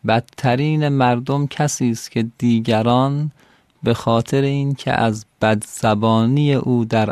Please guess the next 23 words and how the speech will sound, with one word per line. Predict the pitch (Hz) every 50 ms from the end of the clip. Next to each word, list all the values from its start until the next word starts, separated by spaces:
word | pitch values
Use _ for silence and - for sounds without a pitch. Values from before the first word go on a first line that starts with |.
| - -
امان | 110 107 107 107 104 104 104 101 101
بمانند، | 107 110 107 104 107 104 104 104 110 117 120 123 127 131 131 131 - - 139 - _ _ _ _ _ _ _ _ _ _
او | - 113 113
رو | 110 113
احترامش | 107 - 92 - - - 104 98 98 101 101 101 98 95 - - -
می‌کنند، | 101 101 - - 104 101 104 107 107 104 - - _ _ -
عزت | 107 104 92 95 113 104 101
سرش | 101 - - 98 95 95 98 - -
می‌گذارند، | - 107 110 - - - 107 104 98 104 107 -
اکرامش | 104 - - - 107 98 98 95 92 - - -
می‌کنند. | - 110 - - - 104 - 123 - _ _ _ _ _ _ - - - _ _ _ _ _
خب، | - - 117 113 104 - _ _ _ _ _ _
اگر | - - 131 143 147 143
این | - - 156
شر | 147 - - 139 120 120 117 117 117 117
الناس، | 113 113 113 113 113 113 110 110 110 - - - - 143 143 131 110 95 - - _ -
اگر | - 113 110 104 104 104 104 -
اهل | - 113 104 95 107 107
جهنمه، | 104 98 107 101 101 101 101 101 101 101 101 107 117 123 127 131
خب | 123 - - 107 - -
عباداتش | 107 101 95 98 98 101 113 120 127 - 127 120 -
قبول | - - 98 95 107 110
نمیشه، | 110 120 131 131 113 98 92 - - 87 95 110